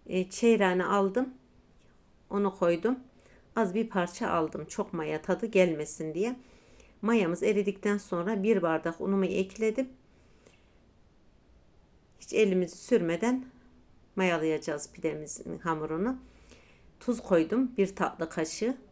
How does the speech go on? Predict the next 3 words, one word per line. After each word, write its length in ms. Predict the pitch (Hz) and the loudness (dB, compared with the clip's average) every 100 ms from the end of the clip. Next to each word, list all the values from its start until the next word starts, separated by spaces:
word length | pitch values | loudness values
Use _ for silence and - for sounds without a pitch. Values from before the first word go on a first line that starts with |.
| - - - - - - _ - _ _ - _ _ - | -20 -20 -20 -20 -20 -20 _ -20 _ _ -20 _ _ -14
İki 260 | 190 254 | -4 0
bardak 420 | 202 170 160 170 - | 4 4 2 -2 -6
suya 460 | - 196 214 262 | -4 0 2 0